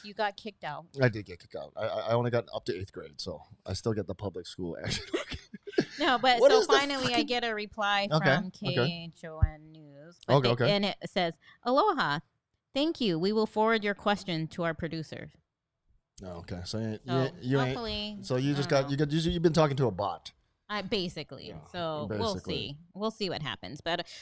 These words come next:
Speaker 1: I can't be the only person wondering that, or unless people just like, "Oh, I don't care. I'm just gonna have people over anyway."
Speaker 2: Right. I mean,
Speaker 1: So
Speaker 2: so that's why, that's
Speaker 1: we wanna
Speaker 2: why
Speaker 1: do it right, but I just wanna be clear because this Saturday, Adesanya's fighting,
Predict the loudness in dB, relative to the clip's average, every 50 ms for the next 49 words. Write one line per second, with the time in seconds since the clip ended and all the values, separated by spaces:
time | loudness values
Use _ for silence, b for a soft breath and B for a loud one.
0 | B B -2 -2 -2 -2 -4 -6 -6 -6 -6 -6 -4 -4 -4 -4 -2 -2 -2 -4
1 | -4 -6 -6 -6 -6 -6 -6 -6 -8 -8 -6 -6 -6 -6 -6 -6 -6 -6 -8 -8
2 | -10 -12 -14 -12 -10 -6 -4 -4 -4 -2 -2 -4 -4 -4 -6 -8 -6 -6 -4 -4
3 | -4 -6 -4 -4 -4 -4 -4 -4 -4 -4 -2 -2 -2 -4 -4 -6 -8 -8 -6 -6
4 | -6 -8 -8 -12 -14 -12 -12 -10 -10 -10 -12 -12 -14 -16 -12 -8 -6 -6 -6 -6
5 | -6 -8 -10 -12 -12 -14 -16 -16 -18 -18 -18 -20 _ _ _ _ _ -2 0 2
6 | 2 0 -2 -6 -10 -6 -2 0 0 2 2 2 2 4 4 4 4 4 4 4
7 | 6 6 6 4 2 2 2 2 2 4 4 4 4 4 2 0 0 0 0 0
8 | 0 -2 -2 0 0 0 0 0 -4 -6 -8 _ -8 -6 -4 -4 -4 -6 -6 -6
9 | -6 -6 -6 -10 -10 -8 -8 -8 -8 -8 -10 -12 -14 -14 -12 -10 -8 -8 -8 -10
10 | -10 -8 -6 -6 -6 -8 -10 _ -6 -6 -6 -6 -4 -2 0 2 2 2 0 0
11 | 0 2 2 2 2 2 0 -2 b b b b b b -2 -2 -2 -2 -4 -6
12 | -6 -6 -4 -4 -4 -6 -8 -8 -6 -2 0 0 0 0 0 -2 -4 -4 -6 -6
13 | -8